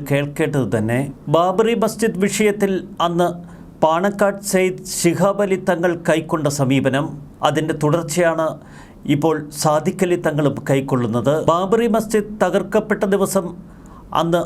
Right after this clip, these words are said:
പാണക്കാട് ഹൈദരലി ശിഹാബ് തങ്ങൾ തൻ്റെ സമുദായത്തിലുള്ളവരോട് പറഞ്ഞു, "നിങ്ങൾ ക്ഷേത്രങ്ങൾക്ക് കാവൽ നിൽക്കണം." അദ്ദേഹത്തിൻ്റെ അതേ നിലപാട് തന്നെയാണ് ഇപ്പോൾ സയ്യിദ് സാദിഖ് അലി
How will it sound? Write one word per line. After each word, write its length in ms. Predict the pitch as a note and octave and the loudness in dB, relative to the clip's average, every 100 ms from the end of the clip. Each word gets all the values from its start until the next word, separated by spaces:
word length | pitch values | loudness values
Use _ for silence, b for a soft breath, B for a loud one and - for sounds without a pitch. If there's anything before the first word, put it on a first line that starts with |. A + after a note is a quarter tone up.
| - F3 | -2 0
പാണക്കാട് 580 | E3+ F#3 G#3 G3+ G3+ - | 2 0 0 0 0 0
ഹൈദരലി 580 | F3 E3+ D3+ G#3 G3+ G3+ G3 | 2 2 2 2 2 0 0
ശിഹാബ് 380 | F3 G3 F#3+ F#3+ | 0 0 0 -2
തങ്ങൾ 220 | F#3+ F3+ - B B B B - F3 | 0 0 -4 B B B B -4 0
തൻ്റെ 200 | E3+ F3 F3 | 0 0 0
സമുദായത്തിലുള്ളവരോട് 1040 | E3 F3 G3+ G3+ G#3 F#3+ F#3 F3 D3+ C#3 C#3+ | 0 0 2 2 0 0 0 0 0 0 -2
പറഞ്ഞു, 300 | B2 A2+ D3+ E3 - - - - C#3 | -2 0 0 -2 -8 -18 -20 -4 2
"നിങ്ങൾ 200 | D3 D#3 D#3 D3 | 4 2 0 -2
ക്ഷേത്രങ്ങൾക്ക് 680 | E3 E3+ E3+ G3+ G3 F3+ F3 | 0 0 0 0 0 0 0
കാവൽ 280 | E3+ D#3+ D#3+ C3+ | 2 2 0 -2
നിൽക്കണം." 360 | - C#3 A#2 D#3+ - - - | 0 0 0 -2 -6 -4 -2
അദ്ദേഹത്തിൻ്റെ 600 | E3 A3 A#3 A#3 A#3 G3+ G#3 | 2 2 2 0 0 2 2
അതേ 180 | F3 A3 G#3+ F#3 | 2 0 0 2
നിലപാട് 400 | F#3+ G3 A3+ A3 G#3 | 2 4 2 2 0
തന്നെയാണ് 380 | G3+ G#3 G3 F#3+ - F#3 | 2 2 2 0 -2 -2
ഇപ്പോൾ 220 | F#3 F3+ - - | 0 0 -2 0
സയ്യിദ് 400 | F3+ G3 - - | 0 0 -4 -2
സാദിഖ് 480 | - E3 F3 G3+ G3+ | 0 0 0 0 0
അലി 120 | F#3+ | 0